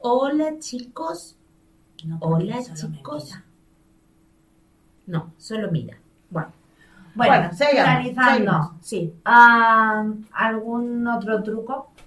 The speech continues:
Speaker 2: para cambiar hábitos?
Speaker 1: Otro truco para cambiar hábitos. Bueno, para mí las alertas estas son, eh, son muy buenas. Por ejemplo, esto de que yo estoy sentada todo el día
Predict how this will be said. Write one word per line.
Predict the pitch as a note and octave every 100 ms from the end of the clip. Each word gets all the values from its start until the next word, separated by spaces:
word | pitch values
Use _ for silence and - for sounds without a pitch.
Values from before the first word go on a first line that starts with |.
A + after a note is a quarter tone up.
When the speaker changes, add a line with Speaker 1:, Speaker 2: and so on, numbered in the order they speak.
| _
Speaker 2:
para | G#3+ G3+
cambiar | G3 G3 G3
hábitos? | F#3+ A3 - D#4+ - _ - - _ - -
Speaker 1:
Otro | C4 C4+ A#3+ G#3
truco | F#3+ E3 D3+
para | D#3 D3+
cambiar | D3 D3 C#3
hábitos. | B2+ G#2+ G#2+ - - _ _ _
Bueno, | - G3+ F#3+
para | A3 -
mí | D#4+
las | F4+ D#4+
alertas | A#3 A3 A#3+ D#4+ C4+ B3
estas | B3 E4 D#4
son, | G#3+ G#3 -
eh, | E3 D#3+ C#3 - -
son | - F#3+ F3
muy | D#3+
buenas. | B2 - - - _ _ _ -
Por | A3
ejemplo, | A#3 A3+ E3 D3+ -
esto | - A#3+ C#4
de | B3+ A#3
que | G#3+
yo | A#3+
estoy | A#3+ B3
sentada | - A3 G3 G3 D#3+ D3+
todo | F3 F3+ G3
el | G#3 G#3+
día | G#3+ C4+ B3 B3 B3+